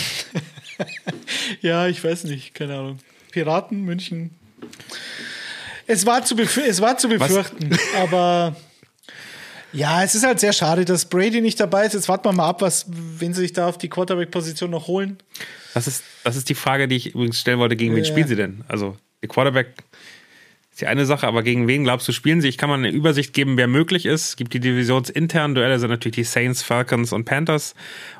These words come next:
Speaker 2: Und dann gibt es eben Heimspiele, die die, äh, Buccaneers nächstes Jahr haben werden gegen die Rams, die Bengals, die Packers,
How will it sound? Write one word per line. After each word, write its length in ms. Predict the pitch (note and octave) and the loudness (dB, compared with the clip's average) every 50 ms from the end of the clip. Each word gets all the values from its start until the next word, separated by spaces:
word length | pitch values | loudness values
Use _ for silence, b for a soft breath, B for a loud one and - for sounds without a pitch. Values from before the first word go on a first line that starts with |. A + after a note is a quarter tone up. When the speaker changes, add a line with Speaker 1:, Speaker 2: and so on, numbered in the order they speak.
| B - | B -4
Speaker 2:
Und 80 | A2+ | -2
dann 100 | A#2+ A#2 | 0 0
gibt 180 | B2 C#3+ - - | 0 -2 -4 -4
es 80 | C3 A#2 | -2 0
eben 260 | A2+ A#2 A#2+ - - | 0 0 0 -2 -2
Heimspiele, 500 | B2+ C3 D3 D#3 - - - C#3+ C3+ C3 | 0 2 2 0 0 0 2 2 2 2
die 120 | A#2 B2+ A#2+ | 2 0 0
die, 240 | A#2+ A#2+ A#2 A#2 - | 0 0 0 0 -2
äh, 300 | - - A#2 A#2+ A2+ G#2 | -2 0 0 0 0 0
Buccaneers 480 | G#2+ B2 A#2+ - A#2 A2+ A#2 A2+ - - | 0 -2 -2 0 0 0 0 0 0 -2
nächstes 240 | A#2 A2+ - A2 | -2 -2 -2 0
Jahr 120 | A#2+ A#2 G#2+ | 0 2 2
haben 220 | A2 A2 A2+ A2 | 2 0 2 2
werden 200 | A2 A2 G#2 A2 | 0 0 0 0
gegen 200 | G#2 G#2+ G#2+ G#2+ | -2 -2 -2 0
die 80 | G#2+ G#2+ | 0 2
Rams, 420 | G#2 A2 A2+ A#2+ B2+ B2+ - - | 2 2 2 2 0 0 -4 -4
die 100 | - - | -6 -4
Bengals, 440 | G2 G2+ G#2+ A2 A#2 A2 A2 G#2+ - | -2 0 0 0 2 0 0 -2 -2
die 100 | - A2 | -4 -6
Packers, 580 | A2 - - C3 B2+ - C3+ B2 A#2+ A#2 - | -6 -2 -4 -4 0 0 0 0 0 -2 -6